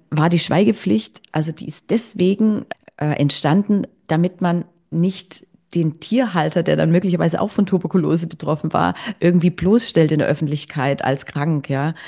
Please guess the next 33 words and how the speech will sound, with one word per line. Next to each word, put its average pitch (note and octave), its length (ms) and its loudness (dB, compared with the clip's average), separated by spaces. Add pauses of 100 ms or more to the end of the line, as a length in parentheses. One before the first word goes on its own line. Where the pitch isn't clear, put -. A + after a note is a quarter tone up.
(400)
Also D#3+ 240 -2 (340)
die E3+ 120 -2
Tiere A3 360 4
haben F3 200 2
da E3 120 2
andere F3+ 420 2
Rechte, F3 360 0
an, D3 180 0
also D#3 180 -2
die, D#3+ 260 -8
die - 100 -2
haben F3+ 100 2
nicht F3+ 140 0
die E3+ 60 -6
gleichen D#3 260 -2
Persönlichkeitsrechte D3 840 -4
wie D3 60 -4
die D3+ 80 -2
Menschen. C3+ 300 -2
Und D#3 200 -2
historisch G#3 520 2
bedingt G3 360 0 (400)
ist F3 180 -4
es - 260 -6
ein E3 120 0
ganz F#3 260 2
anderer E3 440 2
Weg, D3+ 240 -4
wie D#3 60 0
das D3 180 -6
entstanden C3+ 520 -2
ist, - 220 -6
ja. D3+ 240 -2